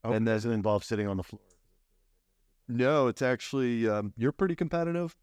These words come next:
Speaker 2: I'm pretty competitive.
Speaker 1: Oh, no.
Speaker 2: Um, Jim Toohey, where are you?
Speaker 1: No, gosh. Please. It doesn't involve a football in your front
Speaker 2: No football,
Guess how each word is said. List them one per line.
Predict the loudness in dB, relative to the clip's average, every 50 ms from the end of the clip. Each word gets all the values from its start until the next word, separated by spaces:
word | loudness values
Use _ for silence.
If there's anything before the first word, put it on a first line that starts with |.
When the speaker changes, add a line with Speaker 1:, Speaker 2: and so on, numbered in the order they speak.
| _ _ -2
Speaker 2:
I'm | 0 0 0
pretty | -2 -2 -2 -2 -4
competitive. | -6 -10 -6 -2 0 0 2 2 2 2 0 0 -2
Speaker 1:
Oh, |
no. | -4 -4 -6 -6 -6 -8 -10 -12 _ _ _ _ -10 -10 -4 0
Speaker 2:
Um, | 0 0 0 0 -4 _ _ _ -12
Jim | -4 0 0 0 0
Toohey, | 2 2 4 4 4 4
where | 4 2 2 2 2
are | 2 2 2
you? | 2 0 -2 -4 -4 -2
Speaker 1:
No, | -2 0 0 0
gosh. | -2 -4 -6 -6 -6 -6 -8 -10 -12 _
Please. | -8 -6 -6 -6 -10 -12 -8
It | 0 2
doesn't | 2 2 2 0
involve | -2 0 0 0 0 -2
a | -2
football | -4 -4 -6 -4 -2 0 0 0 0
in | 0 -2
your | -2 -4
front | -4 -6 -6 -2 0
Speaker 2:
No | 2 2 4 2 2
football, | 2 2 2 2 2 2 2 4 4 4 2